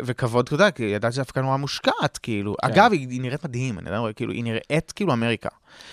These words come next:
Speaker 1: והיא
Speaker 2: היא
Speaker 1: גם
Speaker 2: גם
Speaker 1: באמת
Speaker 2: נמכרה
Speaker 1: נורא
Speaker 2: להמון מדינות.
Speaker 1: כן, היא נורא כוונה לחו"ל מראש. והיה, היה פערים מאוד, כאילו, בתוך הקאסט בינינו, זאת אומרת, אני הייתי בן עשרים ושש אז, בגילך עכשיו.
Speaker 2: <laughs>
Speaker 1: אה,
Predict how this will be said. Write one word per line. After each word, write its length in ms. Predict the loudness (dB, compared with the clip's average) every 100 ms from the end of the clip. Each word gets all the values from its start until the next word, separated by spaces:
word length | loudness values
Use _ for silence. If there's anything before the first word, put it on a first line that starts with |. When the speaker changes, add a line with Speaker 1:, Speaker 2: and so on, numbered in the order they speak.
| -18 -2
Speaker 1:
והיא 100 | 2 6
Speaker 2:
היא 60 |
Speaker 1:
גם 20 |
Speaker 2:
גם 60 | 8
Speaker 1:
באמת 260 | 8 6 8
Speaker 2:
נמכרה 160 | 10
Speaker 1:
נורא 100 | 10
Speaker 2:
להמון 240 | 8 6 2
מדינות. 320 | 0 2 2
Speaker 1:
כן, 100 | 2
היא 100 | 0
נורא 160 | -2 -4
כוונה 360 | -6 -4 -2 -2
לחו"ל 320 | -4 -4 -4
מראש. 560 | -2 0 0 -2 -4 -12 -16 -20 -20 -20 -20 -16 -6
והיה, 540 | 2 4 6 6 4 2
היה 260 | 2 0
פערים 420 | 4 4 6 4
מאוד, 180 | 2 0 -2
כאילו, 180 | -6
בתוך 240 | -4 -4 -2
הקאסט 340 | 0 0 0
בינינו, 400 | -2 0 0 0
זאת 80 | -4
אומרת, 140 | -6 -4
אני 120 | -2
הייתי 180 | -2 -2
בן 120 | -6
עשרים 260 | -4 -4
ושש 280 | -4 -4 -4
אז, 240 | -4 -4 -6
בגילך 420 | -6 -6 -2 -2
עכשיו. 300 | -2 -4 -6 -6
Speaker 2:
<laughs> 80 | -10 -16 -18 _ -20 -20 -20 _ _
Speaker 1:
אה, 180 | -2